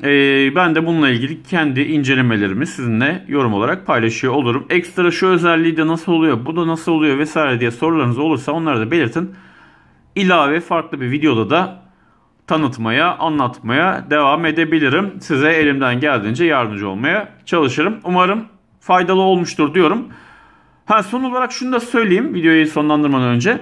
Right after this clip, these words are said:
Videonun en başında söylemiştim. Neden AirPods aldın, AirPods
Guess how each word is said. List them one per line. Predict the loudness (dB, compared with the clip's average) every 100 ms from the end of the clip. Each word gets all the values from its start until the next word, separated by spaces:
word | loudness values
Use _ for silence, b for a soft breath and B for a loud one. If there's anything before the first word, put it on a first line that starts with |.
| -8 -20 -20 -14
Videonun | -6 -2 -2 0
en | 0 0
başında | -2 -4
söylemiştim. | -2 0 0 -2 -2 -4 -4
Neden | -2 0 0
AirPods | 0 -2 -2 -4 -6 -10 -20 _ b b -2
aldın, | -2 0 -2
AirPods | 0 -2 -2 -6